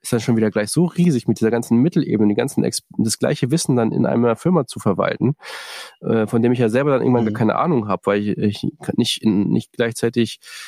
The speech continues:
Speaker 1: Art Director bin, äh, Grafikexperte, ähm, äh, Ads-Experte, Entwickler, Verständnis habe und so weiter.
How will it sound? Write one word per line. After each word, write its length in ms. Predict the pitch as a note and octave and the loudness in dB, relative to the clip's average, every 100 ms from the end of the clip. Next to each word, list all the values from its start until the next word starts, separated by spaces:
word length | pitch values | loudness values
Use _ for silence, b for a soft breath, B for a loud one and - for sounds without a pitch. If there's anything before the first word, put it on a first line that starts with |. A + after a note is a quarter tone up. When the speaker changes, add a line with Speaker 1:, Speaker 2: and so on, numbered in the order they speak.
| B | B
Speaker 1:
Art 220 | - A#2+ | -4 -2
Director 420 | - B2+ C3+ - C3+ | 0 0 0 -2 0
bin, 420 | C3 C#3 C#3 C#3 | 2 2 2 0
äh, 420 | - A2+ A2+ A2+ | 0 0 2 0
Grafikexperte, 1300 | - G2+ A#2 A2 - - - - C3+ C3+ C#3+ C#3 C3+ | -2 -4 -2 -4 -4 -6 -4 -2 -2 0 0 0 0
ähm, 760 | - A#2 A2+ A2+ A2 A2 A2 G#2+ - _ | 0 2 4 4 4 2 2 0 -8 _
äh, 560 | A2 G#2 G#2+ G#2 F#2+ - - G#2 C#3+ | 0 2 2 2 0 -2 -4 -6 -4
Ads-Experte, 1500 | C#3+ - C3+ - D3 D3+ - C3+ - - C3 C3 B2+ B2+ B2 | -4 -2 -2 -2 -4 -2 -2 -2 -4 -4 -2 0 0 0 2
Entwickler, 1000 | G#2+ G#2+ C3 D3 C3 B2+ B2+ C3 B2+ B2+ | 2 2 0 0 2 2 2 2 0 -2
Verständnis 580 | B2 C3 C3+ - - - | -2 -2 0 -2 -2 0
habe 280 | B2+ B2 A#2+ | 0 2 0
und 160 | G2 | 0
so 120 | G#2 | -2
weiter. 380 | F#2+ F#2+ - F#2+ | 0 0 -2 -6